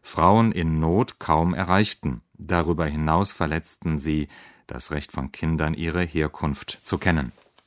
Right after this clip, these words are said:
Die türkische Regierung setzt ihre Entspannungspolitik gegenüber der kurdischen Minderheit fort.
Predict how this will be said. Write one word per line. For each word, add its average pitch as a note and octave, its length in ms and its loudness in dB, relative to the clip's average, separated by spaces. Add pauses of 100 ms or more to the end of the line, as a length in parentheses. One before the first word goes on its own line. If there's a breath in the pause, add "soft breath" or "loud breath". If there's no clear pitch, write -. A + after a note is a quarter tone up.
(1160 loud breath)
Die F#2 380 4
türkische C#3+ 500 2
Regierung E2+ 640 0
setzt G#2 460 -2
ihre G2+ 480 2
Entspannungspolitik G2+ 1300 -2
gegenüber F2 420 -2
der F2 120 2
kurdischen G2 460 0
Minderheit F#2 460 0
fort. - 380 -2